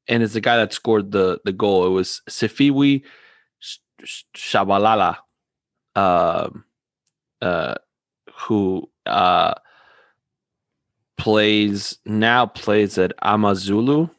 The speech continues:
um, in, in South Africa.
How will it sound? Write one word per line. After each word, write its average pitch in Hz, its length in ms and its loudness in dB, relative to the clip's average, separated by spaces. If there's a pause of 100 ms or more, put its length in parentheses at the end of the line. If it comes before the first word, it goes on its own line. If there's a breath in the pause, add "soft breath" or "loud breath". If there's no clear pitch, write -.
(1040)
um, 92 640 0 (1300)
in, 87 640 0 (2250)
in 98 100 0
South 104 240 2
Africa. 92 460 -2